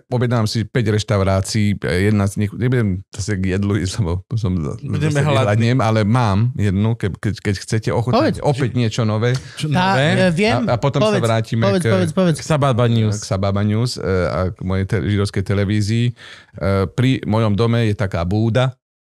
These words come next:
Speaker 1: a, e, dole na Prokopa Veľkého pri
Speaker 3: Zatiaľ to
Speaker 1: Horskom,
Speaker 3: predávaš
Speaker 1: pri,
Speaker 3: veľmi dobre.
Speaker 1: pri Horskom parku. A v tej búde, e, servírujú jediný, možno na Slovensku, najlepšiu a naj-
Speaker 2: Polievku?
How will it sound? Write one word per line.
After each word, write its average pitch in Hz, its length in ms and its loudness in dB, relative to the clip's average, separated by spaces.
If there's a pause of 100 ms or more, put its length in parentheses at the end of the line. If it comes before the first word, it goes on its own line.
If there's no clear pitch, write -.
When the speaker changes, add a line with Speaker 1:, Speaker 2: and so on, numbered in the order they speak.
(500)
Speaker 1:
a, - 180 -6
e, 82 280 0 (380)
dole 104 340 0 (100)
na 92 200 0
Prokopa 107 480 -2
Veľkého 110 560 0
pri 104 160 -2
Speaker 3:
Zatiaľ 127 240 0
to 139 100 2
Speaker 1:
Horskom, 127 120 2
Speaker 3:
predávaš 147 380 2
Speaker 1:
pri, 117 120 2
Speaker 3:
veľmi 156 180 2
dobre. 135 260 0
Speaker 1:
pri 98 120 0
Horskom 98 460 0
parku. 113 500 0 (420)
A - 140 -4
v 87 80 -4
tej 95 160 0
búde, 101 400 2 (300)
e, - 120 -6 (640)
servírujú 113 800 0
jediný, 107 640 0 (380)
možno 90 320 -2
na 101 120 0
Slovensku, 95 800 -4 (680)
najlepšiu 127 1000 2 (240)
a 95 140 -4
naj- 101 160 2
Speaker 2:
Polievku? 131 560 2